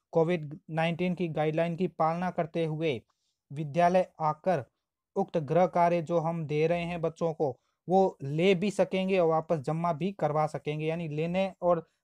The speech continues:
जमा करवाने के लिए विद्यार्थी अपने अभिभावकों के साथ आ सकेंगे। साथ ही आगे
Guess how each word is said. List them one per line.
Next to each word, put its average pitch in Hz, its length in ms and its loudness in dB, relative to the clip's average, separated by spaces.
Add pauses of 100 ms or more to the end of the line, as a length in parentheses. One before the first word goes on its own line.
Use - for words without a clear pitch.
जमा 175 300 2
करवाने 165 380 0
के 165 120 -6
लिए 165 140 0
विद्यार्थी 151 500 0
अपने 170 180 -6
अभिभावकों 151 580 -4
के 156 160 -2
साथ 160 320 0 (480)
आ 170 140 4
सकेंगे। 143 600 -4 (680)
साथ 160 220 0
ही 180 300 -2 (340)
आगे 185 460 0